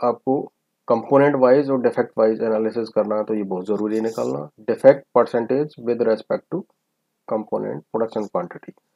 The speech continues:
यानी कि आपने इस component का कितना produce किया और उसमें से कितना आपका total reject हुआ, तो ये आ गया ट्वेंटी फ़ाइव पॉइंट थ्री फ़ाइव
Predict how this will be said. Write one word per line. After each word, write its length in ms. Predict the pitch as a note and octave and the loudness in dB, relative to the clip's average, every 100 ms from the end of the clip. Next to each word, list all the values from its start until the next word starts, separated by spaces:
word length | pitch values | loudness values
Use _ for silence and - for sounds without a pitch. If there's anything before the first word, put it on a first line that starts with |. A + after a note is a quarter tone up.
| _ - | _ -2
यानी 300 | A#2 C3+ C#3 | 2 4 4
कि 100 | D3+ | 6
आपने 280 | C3 B2 C#3+ C#3+ - | 6 4 0 -2 -2
इस 160 | C#3+ - | -4 4
component 540 | C3 B2+ B2+ G#2 G2+ | 2 6 4 4 0
का 160 | - A#2+ - _ _ _ _ _ _ - - _ | -4 -6 -8 _ _ _ _ _ _ -18 -18 _
कितना 340 | C3+ C#3 F3+ E3+ - _ _ _ _ _ _ _ _ - _ _ _ _ - | -2 4 6 4 2 _ _ _ _ _ _ _ _ -20 _ _ _ _ 0
produce 380 | B2 C#3+ C#3 - | 4 4 2 -4
किया 380 | A2+ G2+ F2+ - _ _ _ _ _ _ _ _ _ _ _ _ _ - - - | -2 -2 -2 -8 _ _ _ _ _ _ _ _ _ _ _ _ _ -20 -2 4
और 220 | C#3+ D3 _ _ | 4 4 _ _
उसमें 360 | D3+ D3 C#3 B2 | -4 2 4 4
से 200 | - C3+ E3+ _ - | 2 -4 -6 _ -2
कितना 300 | D3 F3 F#3 - | 0 4 2 2
आपका 300 | C#3 C3+ - C3+ | 0 0 -2 0
total 340 | B2+ A#2 A#2+ | 0 0 -2
reject 420 | G#2 G2 G2+ - | -2 -4 -6 -6
हुआ, 240 | A2 A#2 D3 _ _ _ _ - | -4 -4 -4 _ _ _ _ -8
तो 200 | B2 - | -8 -8
ये 180 | A#2 A#2+ | -6 -2
आ 100 | G2+ | -2
गया 180 | G2+ B2+ | -2 -6
ट्वेंटी 360 | C#3 A#2 A2 - | -6 -10 -8 -8
फ़ाइव 280 | - A2 - | -6 -6 -4
पॉइंट 200 | A2 B2+ | -8 -8
थ्री 180 | - A2+ | -6 -6
फ़ाइव 200 | G#2+ | -4